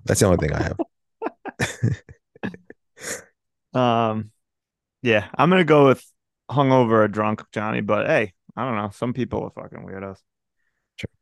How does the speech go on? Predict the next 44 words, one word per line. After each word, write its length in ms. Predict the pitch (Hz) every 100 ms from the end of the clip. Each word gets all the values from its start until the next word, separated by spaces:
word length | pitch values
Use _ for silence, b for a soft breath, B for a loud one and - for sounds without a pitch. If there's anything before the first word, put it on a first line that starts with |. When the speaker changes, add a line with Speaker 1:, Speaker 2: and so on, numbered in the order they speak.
| _ _ _ _ _ -
Speaker 2:
Uh, 500 | 139 139 143 143 135 _ _ _ _ _ _ _
he 180 | 120 147
says, 300 | - 180 160
"All 100 | 156
right, 300 | 240 254 - -
I'll 120 | 127
keep 240 | - 147
this 160 | 160 156
brief. 500 | - 160 226 - - _ _ -
Oops, 280 | 170 - -
too 180 | 139
late, 300 | 131 185 208 _ _
and 160 | 123 110
cut 180 | 156
it 80 | 156
off 220 | 151 147
here. 320 | - 135 202 175 _ _
You 140 | 117 123
guys 240 | 139 135
take 200 | 147 127
care, 280 | - 123 147
and 80 | 127
I'll 120 | 110
write 220 | 110 113
again 300 | 107 113 113
when 120 | 110
I 100 | 104
remember 680 | 104 104 107 107 107 107 - _
and 160 | 107 101
get 160 | 98 95
a 40 |
chance. 440 | - - 120 - _
Tell 160 | 104 107
the 40 |
fam 300 | - 104 104
that 160 | 87 -
T 180 | 107
J 160 | 104 104
says 300 | 104 104 95
hello. 420 | 98 104 135 139 _ _ _ _
Stay 220 | - 113
toasty, 540 | - 107 107 101 98 - _
Johnny." 280 | - - - - _ _ _ 202
Well, 220 | 151 165